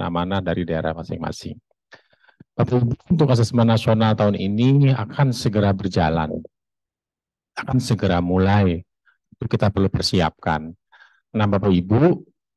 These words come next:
sebelum kita persiapkan, tentu kita juga harus, eh,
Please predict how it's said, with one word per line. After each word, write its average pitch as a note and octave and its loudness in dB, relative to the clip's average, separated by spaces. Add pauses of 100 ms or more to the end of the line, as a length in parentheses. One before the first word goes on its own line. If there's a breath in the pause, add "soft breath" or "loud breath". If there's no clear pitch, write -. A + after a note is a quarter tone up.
sebelum D#3+ 4
kita A#2+ 0
persiapkan, F#2 0
tentu A2 -4
kita A2 0
juga F#2 0
harus, G2 0
eh, F2 -6